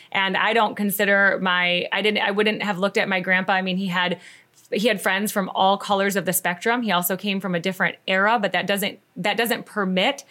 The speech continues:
his judgment. And for him, my name was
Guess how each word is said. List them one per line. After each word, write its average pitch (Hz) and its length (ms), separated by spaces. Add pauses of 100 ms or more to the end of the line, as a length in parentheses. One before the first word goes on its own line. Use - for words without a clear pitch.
(180)
his 190 260
judgment. 202 760 (340)
And 214 180
for 220 140
him, 220 400 (100)
my 202 240
name 202 540
was 185 640